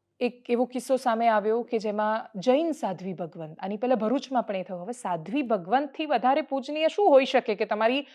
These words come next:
તમારી સવાર થઈ રહી છે ને તમને એ સાધ્વી ભગવંત આમ ખુલ્લા પગે વિહાર કરતા દેખાય, જતા દેખાય, તો એમને જોઈને જો તમારા મનમાં એ પવિત્રતાની લાગણીનો અનુભવ નથી થતો તો તમે આ સમાજમાં રહેવાને લાયક જ નથી.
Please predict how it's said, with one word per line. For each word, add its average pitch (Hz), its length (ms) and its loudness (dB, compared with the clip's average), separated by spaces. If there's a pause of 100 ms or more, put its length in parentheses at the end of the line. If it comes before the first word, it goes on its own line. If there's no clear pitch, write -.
(280)
તમારી 254 240 4
સવાર 247 360 10
થઈ 277 180 0
રહી 294 140 2
છે 294 120 -2
ને 269 80 -2
તમને 254 320 -2
એ 254 40 2
સાધ્વી 233 360 2
ભગવંત 214 400 0
આમ 226 120 0
ખુલ્લા 233 440 6
પગે 226 340 6
વિહાર 202 380 4
કરતા 233 340 2
દેખાય, 202 380 0
જતા 214 300 0
દેખાય, 220 480 -4 (540)
તો 440 120 -6 (100)
એમને 302 420 0
જોઈને 330 380 0
જો 302 120 0
તમારા 254 440 2
મનમાં 233 640 -2 (180)
એ 254 160 -2
પવિત્રતાની 294 840 2
લાગણીનો 240 520 0
અનુભવ 233 320 0
નથી 233 280 -4
થતો 190 340 -4 (500)
તો 320 60 -8
તમે 339 200 4
આ 359 40 6
સમાજમાં 277 480 4
રહેવાને 233 320 2
લાયક 180 360 -2
જ 160 180 -8
નથી. - 280 -18